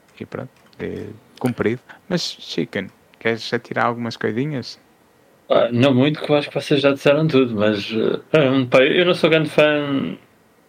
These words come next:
Speaker 2: de serviços de subscrição.
Speaker 1: Uhum.
Speaker 2: Aliás, acho que nunca subscrevi nenhum. O que tenho é comprei mesmo. Mas,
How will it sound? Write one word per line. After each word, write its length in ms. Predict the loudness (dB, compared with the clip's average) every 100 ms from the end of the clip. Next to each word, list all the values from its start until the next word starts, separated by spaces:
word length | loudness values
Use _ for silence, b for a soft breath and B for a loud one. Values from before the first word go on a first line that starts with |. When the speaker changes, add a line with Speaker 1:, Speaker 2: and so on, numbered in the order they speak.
| _ -16
Speaker 2:
de 60 | -6
serviços 540 | -6 0 0 0 -6
de 60 | -2
subscrição. 760 | -2 -2 0 0 2 2 2 2
Speaker 1:
Uhum. 40 | 2
Speaker 2:
Aliás, 200 | 2 0 -6
acho 200 | -6 2
que 80 | 4
nunca 280 | 4 0 -6
subscrevi 540 | -6 -4 0 2 2
nenhum. 260 | 2 0 -4 -12 _ -14
O 100 | -12
que 100 | -2
tenho 260 | 0 0 -2
é 280 | 0 0 0
comprei 320 | -2 0 2
mesmo. 260 | 2 0 -4 -20 B B B B B _ _
Mas, 720 | 0 2 4 4 2 -4 -10